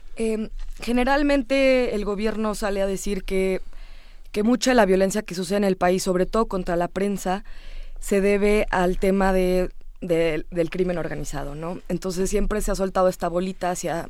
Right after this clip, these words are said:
hacia esa cancha y nosotros documentamos en dos mil quince que el cincuenta por ciento de las, de las agresiones han sido, en dos mil quince fueron a mano de funcionarios públicos o integrantes de partidos políticos.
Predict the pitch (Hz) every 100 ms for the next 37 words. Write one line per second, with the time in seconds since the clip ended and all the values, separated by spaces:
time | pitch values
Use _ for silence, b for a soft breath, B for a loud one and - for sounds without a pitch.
0 | - 165 165 185 214 220 240 233 208 214
1 | B B B B - 202 190 208 220 220
2 | 190 196 190 208 214 208 190 180 202 202
3 | - 247 240 214 208 190 180 B B B
4 | B - 190 196 208 202 202 196 180 190
5 | 185 196 185 170 175 - - 185 185 175
6 | 180 180 180 202 208 220 226 - - -
7 | - - - - 202 196 196 196 190 185
8 | 180 180 190 190 - 208 - 196 175 185
9 | 190 190 - 208 214 220 202 190 190 -
10 | 196 190 185 202 208 - 185 180 175 170
11 | 175 170 160 151 - 156 - 143 110 -
12 | - - -